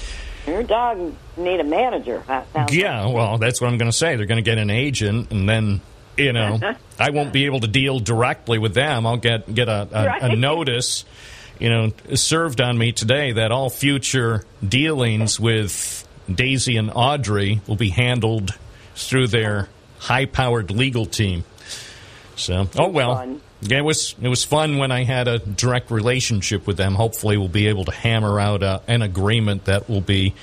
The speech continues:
Speaker 2: acceptable to all.
Speaker 1: Oh, I hope so.
Speaker 2: So,
Speaker 1: Yeah.
Speaker 2: anyway, um, that's my story. Now, tell me about what, uh, you will be discussing when you join us tomorrow morning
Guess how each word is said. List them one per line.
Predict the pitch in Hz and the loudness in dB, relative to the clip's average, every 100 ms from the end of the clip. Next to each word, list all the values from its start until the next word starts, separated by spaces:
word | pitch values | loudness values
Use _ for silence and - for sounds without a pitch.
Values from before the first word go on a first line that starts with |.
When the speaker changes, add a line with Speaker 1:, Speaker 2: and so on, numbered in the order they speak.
| - - | -4 -2
Speaker 2:
acceptable | - - - 113 - 104 95 92 - | 0 0 0 -2 0 0 2 0 -2
to | - 98 | -2 -2
all. | 82 90 73 - - - - - - - - | -2 -4 -4 -8 -16 -20 -20 -20 -20 -10 0
Speaker 1:
Oh, | 196 175 | 2 2
I | 165 | -2
hope | 170 143 - - | -2 -4 -4 -6
so. | 131 117 120 | -4 -4 -8
Speaker 2:
So, | - 101 92 - | -4 -2 -2 -2
Speaker 1:
Yeah. | 277 | 0
Speaker 2:
anyway, | 208 233 147 123 - - - - | 0 2 0 -2 -6 -14 -12 0
um, | 160 156 151 143 143 | 2 2 0 -2 -4
that's | - 170 185 | 0 0 0
my | 156 190 | 0 0
story. | 233 - 135 123 143 | 0 -2 2 2 2
Now, | 135 | -2
tell | - 160 | 0 0
me | 185 175 | 0 0
about | 151 143 139 | 2 2 0
what, | 143 143 139 - - | 2 0 0 -2 0
uh, | 143 127 123 120 | 2 2 0 -2
you | 151 139 175 | -2 0 2
will | 170 131 | 0 0
be | 117 | 0
discussing | 110 110 - 123 113 - 123 170 135 | 0 -2 0 0 2 0 0 0 0
when | 123 | 2
you | 110 | 2
join | 104 - 135 135 | 0 0 2 2
us | 120 - | 0 0
tomorrow | 117 117 113 | 0 2 2
morning | 110 110 120 170 | 2 2 2 -2